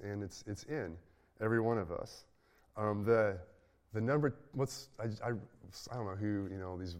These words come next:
lists of what, like, top college towns and all that, I don't know how they get these things, but I read this this week. The number two rock song of all time is "I Can't Get No Satisfaction."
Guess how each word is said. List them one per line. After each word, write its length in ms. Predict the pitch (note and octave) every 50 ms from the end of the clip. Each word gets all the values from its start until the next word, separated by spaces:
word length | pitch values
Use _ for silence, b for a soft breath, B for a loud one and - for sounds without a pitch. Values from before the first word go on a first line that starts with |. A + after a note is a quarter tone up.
| F2 F#2
lists 380 | F#2 G2 F#2+ F2+ - - -
of 180 | F#2 F2 D#2+ F2
what, 100 | E2+ F2+
like, 320 | F2+ F2 F2+ F2 D#2+ -
top 260 | - A#2 F#2 F2 - -
college 240 | G2 F2+ F2 F2+ F2
towns 300 | - F#2+ F2 F2+ F2+ D#2+
and 60 | F#2
all 120 | F#2 F2+ F2+
that, 140 | F#2 F#2
I 80 | F2+ F2+
don't 120 | F2+ F#2
know 120 | F2+ F2 F2
how 100 | F#2+ F2+
they 100 | F2+ F2+
get 160 | F2+ F2+ E2
these 180 | - F2 E2+ -
things, 280 | - F#2 F2 F#2 F2+ E2
but 180 | - F2+ - - B B B B B B B B B -
I 40 | G#2
read 400 | A2 G#2+ G2+ A2 C3 C#3+ D3 B2+
this 160 | C#3 C3+ B2+
this 240 | - C3 A#2 - -
week. 240 | A2+ A2+ A#2+ A#2 -
The 80 | A2+ A2
number 260 | C3 D#3+ E3+ E3+ D#3
two 320 | - - - F3+ F3 E3+
rock 320 | D3+ C#3+ D3 D3+ D3 D3 -
song 260 | - D#3 D3 C#3+ C#3
of 100 | C3+ C3
all 140 | C#3 C#3 C3+
time 460 | C3+ D3 C3 A#2 A2 G#2+ B2 C#3 - b b b b b b b b b b b b - - A#2
is 180 | A#2 A#2 A2
"I 140 | G#2+ A#2+ C3+
Can't 320 | - - D#3 C#3+ C3+ B2
Get 160 | - C#3 C3 B2+
No 160 | B2 B2 A#2
Satisfaction." 720 | - - B2 A#2+ A2 G#2+ - - A2 G2 F#2+ - - D#2+